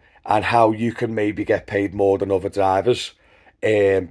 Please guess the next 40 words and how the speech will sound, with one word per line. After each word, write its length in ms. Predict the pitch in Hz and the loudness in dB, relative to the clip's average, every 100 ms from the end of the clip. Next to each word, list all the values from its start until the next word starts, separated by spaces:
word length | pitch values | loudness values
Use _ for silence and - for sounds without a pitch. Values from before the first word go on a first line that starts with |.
| - | -8
depending 380 | 104 101 98 90 | -6 -4 -4 -4
on 140 | 95 | -6
your 80 | 90 | -6
stats. 600 | - 101 98 - - - | -4 -2 -4 -6 -16 -10
Now, 240 | 135 123 131 | 0 2 4
I've 160 | 151 | 4
looked 240 | 156 160 - | 4 4 4
at 100 | 139 | 2
the 80 | 143 | 0
information 400 | 127 135 123 123 | -2 -4 -4 -4
myself 380 | 113 123 120 | -4 0 0
and 100 | 131 | 0
I 40 | 120 | -4
just 180 | 135 - | -6 -2
can't 260 | 139 127 | 0 0
figure 220 | - 117 | -2 -2
it 60 | 107 | 0
out. 180 | 107 107 | 0 -4
The 60 | |
stats 360 | - - 139 - | -6 -2 -2 -4
are 40 | |
pretty 320 | 123 123 113 110 | -4 -4 -6 -8
similar. 500 | - 104 104 104 - - - - - | -4 -4 0 -2 -2 -20 -20 -20 -16
There's 160 | - 117 | -6 0
not 280 | 127 131 127 | 4 4 4
much 260 | 123 123 | 0 0
difference, 520 | - 110 - 117 107 - | 0 -2 -2 -10 -8 -4
maybe 240 | 123 120 | -4 -4
slight 320 | 104 120 117 | -6 -4 -4
higher 380 | 92 113 110 110 | 0 2 4 2
rating, 400 | 104 101 95 104 | 2 -2 -4 -8
but 100 | 107 | -2
only 160 | 107 104 | 0 0
by 200 | 101 101 | -2 -6
tiny, 560 | - 113 104 104 101 - _ _ | -4 0 0 0 -4 -10 _ _
but 140 | 110 | -4
the 100 | 113 | -2
money 500 | 110 113 113 117 117 | -4 -2 -2 -2 -6
is 320 | - 101 98 80 | -4 -2 -2 -6
different. 640 | - 98 - 98 95 | -6 -6 -6 -10 -12